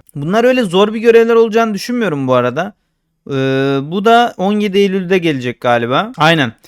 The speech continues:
Kiniç Phase ikide alınacak arkadaşlar. Kiniç'inki Phase ikide, e, alınıyor. Bununki de Phase birden işte yani bu biri ilk yarıda, biri ikinci kısımda. Bu şey işte ya, test run'ların değişmiş hali gibi bir şey arkadaşlar burası.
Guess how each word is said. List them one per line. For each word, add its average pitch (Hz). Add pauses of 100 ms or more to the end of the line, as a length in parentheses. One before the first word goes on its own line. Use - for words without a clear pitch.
(280)
Kiniç 220
Phase 190
ikide 185
alınacak 131
arkadaşlar. 117
Kiniç'inki 208
Phase 175
ikide, 202
e, 127
alınıyor. 135
Bununki 156
de 208 (680)
Phase 175
birden 175
işte 202
yani 156
bu 202
biri 226
ilk 208
yarıda, 196
biri 202
ikinci 202
kısımda. 147
Bu 214
şey 240
işte 208
ya, 139 (240)
test 196
run'ların 208
değişmiş 190
hali 156
gibi 180
bir 165
şey -
arkadaşlar 123
burası. 110